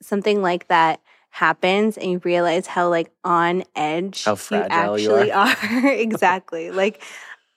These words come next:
Speaker 1: I, it took, I had to, like, really mentally recover <laughs> 'cause I was about to go home.
Speaker 2: Yeah, I could feel you recovering all morning, for
Speaker 1: <sighs> I
Speaker 2: sure.
Speaker 1: still am, to
Speaker 2: Even
Speaker 1: be
Speaker 2: as I asked the
Speaker 1: honest.
Speaker 2: question, I
Speaker 1: <clears throat>
Speaker 2: was asking myself, "Do I wanna ask this
Speaker 1: Yeah,
Speaker 2: question?"
Speaker 1: so tread lightly.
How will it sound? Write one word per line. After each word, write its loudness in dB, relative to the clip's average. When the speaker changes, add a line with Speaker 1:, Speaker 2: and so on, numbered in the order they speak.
Speaker 1:
I, 2
it 2
took, 0
I 0
had 0
to, 2
like, 0
really -4
mentally -4
recover -12
<laughs> -2
'cause 2
I 4
was 4
about 2
to -6
go -2
home. -6
Speaker 2:
Yeah, 4
I 0
could -4
feel 0
you 0
recovering -2
all -4
morning, -6
for -20
Speaker 1:
<sighs> -20
I 2
Speaker 2:
sure. -2
Speaker 1:
still 4
am, 2
to -6
Speaker 2:
Even 4
Speaker 1:
be 4
Speaker 2:
as 4
I 6
asked 4
the 2
Speaker 1:
honest. -6
Speaker 2:
question, 0
I 4
Speaker 1:
<clears throat> -2
Speaker 2:
was -2
asking -4
myself, -6
"Do -2
I -2
wanna -8
ask -10
this -12
Speaker 1:
Yeah, 4
Speaker 2:
question?" -2
Speaker 1:
so 2
tread 2
lightly. 0